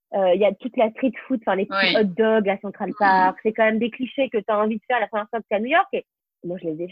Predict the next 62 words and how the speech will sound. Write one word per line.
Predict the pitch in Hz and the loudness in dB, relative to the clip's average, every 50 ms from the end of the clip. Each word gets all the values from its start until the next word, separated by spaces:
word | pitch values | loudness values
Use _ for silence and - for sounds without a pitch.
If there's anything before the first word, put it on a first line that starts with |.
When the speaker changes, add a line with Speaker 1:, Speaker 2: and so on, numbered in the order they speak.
| - | -4
Speaker 1:
fait, | - 330 269 220 | -4 -2 -2 -2
j'ai | 196 247 | -2 -4
fait | 233 - 427 427 - | -4 -4 -4 -4 -4
tout | 277 247 - | -6 -4 -2
ça. | 277 247 214 | 0 0 0
Et | 190 - _ | -2 -4 _
c'est | - | -8
quand | - 202 185 | -2 -2 -2
même | 190 190 | -2 -2
cool | - - 277 254 220 | -4 -2 -2 -2 -2
de | 196 | -2
se | - | -6
prendre | - 208 220 214 - | -8 -10 -10 -8 -8
son | 202 196 | -8 -10
petit | - - 190 | -6 -4 -4
hot | 175 170 | -4 -4
dog, | 170 165 202 214 226 240 208 | -4 -4 0 0 0 2 2
euh, | 196 175 170 175 170 | 2 2 2 2 0
en | 170 165 | -2 -4
plein, | - - 202 202 208 196 180 | -4 -4 -4 -4 -2 -2 -2
euh, | 170 160 160 165 165 - | -2 -2 -4 -6 -6 -4
cœur | 214 202 196 | -2 -2 -2
Speaker 2:
Tout | 190 | -2
Speaker 1:
du | 175 170 | 0 0
Speaker 2:
à | 277 | 2
Speaker 1:
parc. | 269 185 208 233 196 196 - | 2 2 2 2 2 0 0
Speaker 2:
fait. | - | 0
Speaker 1:
Euh, | 165 160 160 - _ _ _ _ _ _ _ _ - | -2 -4 -4 -6 _ _ _ _ _ _ _ _ -10
tu | 170 | -6
vois | 185 - 196 | -6 -4 -2
les, | 196 180 170 | -2 -2 0
les | 175 170 170 | 0 0 -2
joggers | 165 175 190 180 180 208 214 | 0 0 0 0 2 2 2
autour | 214 196 180 - 180 175 | 2 0 0 -2 -4 -6
de | 165 160 147 - | -6 -8 -8 -6
toi | - 196 190 196 202 202 208 208 190 | -2 2 4 4 6 6 6 4 2
et | 175 | 0
toute | - _ _ - | -2 _ _ -2
la | 175 165 | -2 0
vie | 165 170 190 208 208 | 0 -2 -2 -2 -2
un | 175 165 | -2 -4
peu | 160 - 196 | -6 -8 -8
new-yorkaise. | 185 180 170 165 165 - - 226 233 262 254 220 214 _ _ _ - | -6 -4 -4 -4 -4 -4 -4 -2 0 0 0 -2 -6 _ _ _ -8
Donc | 190 180 - | -8 -4 0
ça, | - 269 | 0 0
il | 220 214 | 0 0
faut | - 214 | -2 -4
le | 185 180 _ | -6 -4 _
faire. | - 233 262 302 330 269 196 - _ _ _ _ _ _ - | 2 2 4 4 2 0 -2 -4 _ _ _ _ _ _ -2
Euh, | - 190 180 180 180 175 170 156 - | 0 2 4 4 4 4 2 2 2
bah, | 196 202 | 2 2
nous, | 233 247 | 2 2
on | 240 | 2
est, | 208 190 - - | 0 0 -2 -4
on | - 202 202 | -2 0 0
aime | 202 214 202 | 2 2 2
tellement | - 226 233 226 226 | 2 0 0 0 0
manger | 226 220 220 220 208 240 240 226 | 0 0 0 0 2 0 0 0
que | - 180 160 160 | -2 -6 -6 -6
tu | - - - | -8 -14 -10
sais | - 208 196 | -6 -6 -4
que | 190 - | -4 -4